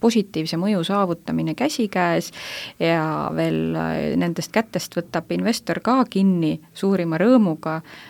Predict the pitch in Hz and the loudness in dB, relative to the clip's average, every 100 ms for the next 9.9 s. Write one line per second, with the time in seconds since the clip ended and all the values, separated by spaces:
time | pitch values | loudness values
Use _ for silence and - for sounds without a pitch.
0 | - 170 156 156 156 151 156 160 165 165 | -12 -6 -4 -2 -2 -2 -2 -2 -2 0
1 | 160 156 151 165 202 269 - - 170 165 | -2 -4 -4 0 4 4 2 -4 -4 -2
2 | 185 - - 202 - - - 294 262 254 | -4 -6 -6 -4 -4 -4 2 4 4 2
3 | 233 247 - - - - - 233 247 196 | 2 0 -2 -4 -8 -4 2 4 4 2
4 | 185 180 214 - 185 170 - 170 180 180 | -2 0 -2 -2 -4 -4 -6 -6 -4 0
5 | 170 160 165 160 170 185 175 - 180 175 | 0 -2 -6 -4 -2 -2 -4 -2 0 0
6 | - 165 156 160 156 156 - 151 160 170 | -2 -4 -2 -2 -2 -2 -2 -2 0 0
7 | 170 160 160 - 160 - 175 165 165 165 | -2 -4 -4 -6 -8 -4 -4 -2 -4 -6
8 | - 160 165 160 156 160 190 185 180 151 | -6 -6 -4 -4 -4 -2 0 0 -2 -6
9 | 165 165 - 185 190 170 160 165 165 | -4 -6 -4 0 2 0 -2 -2 0